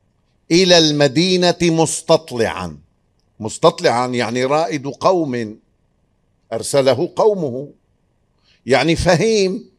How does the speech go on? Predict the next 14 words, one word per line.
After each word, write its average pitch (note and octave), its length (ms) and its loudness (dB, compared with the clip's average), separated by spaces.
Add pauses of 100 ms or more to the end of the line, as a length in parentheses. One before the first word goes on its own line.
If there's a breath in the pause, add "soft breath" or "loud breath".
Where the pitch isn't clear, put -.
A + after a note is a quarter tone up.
(1200)
ما D3 160 0
بيبعتوا E3+ 520 2
واحد D#3 200 2
تهمة C#3+ 560 -6 (120)
مصيبة، C3 600 -8 (1120)
بيبعتوا E3 420 0
واحد E3+ 280 -4
شوي E3+ 340 -4
يفهم. C3 380 -6
"روح G#3 260 0
على D#3 120 2
المدينة E3 400 -2
شوف E3 280 -8
لنا C#3+ 320 -10